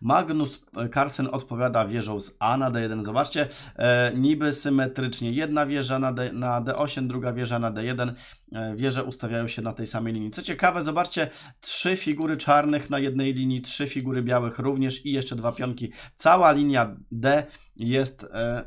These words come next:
no, zapchana, mówiąc kolokwialnie. E, taka, tak tutaj, e, fajnie to, e, wygląda. C pięć zagrywa tutaj Janek. E, oczywiście ruch, e, dobry, normalny. Gryziemy centrum, otwieramy gońca.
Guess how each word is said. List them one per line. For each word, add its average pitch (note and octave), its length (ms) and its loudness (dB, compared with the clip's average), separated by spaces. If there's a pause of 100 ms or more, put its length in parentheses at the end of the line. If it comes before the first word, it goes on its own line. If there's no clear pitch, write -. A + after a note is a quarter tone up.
no, - 180 -4
zapchana, E3 600 4
mówiąc A#2 400 -2
kolokwialnie. C#3 680 4 (280)
E, B2+ 260 2
taka, C#3 380 -2 (140)
tak B2 200 -6
tutaj, A#2 400 -4
e, A#2 100 -4
fajnie A#2 340 0
to, G#2 180 -8 (380)
e, A2+ 40 -4
wygląda. A#2 480 0
C G3+ 160 0
pięć D#3 500 0
zagrywa D#3+ 720 0
tutaj C#3 340 -2
Janek. A2+ 560 0
E, B2+ 300 2
oczywiście G3 600 0
ruch, C3+ 340 -2
e, A2 180 -6 (100)
dobry, E3 380 0 (260)
normalny. C3+ 760 4
Gryziemy C#3+ 560 0
centrum, C3+ 500 0
otwieramy C3+ 480 0
gońca. B2+ 480 2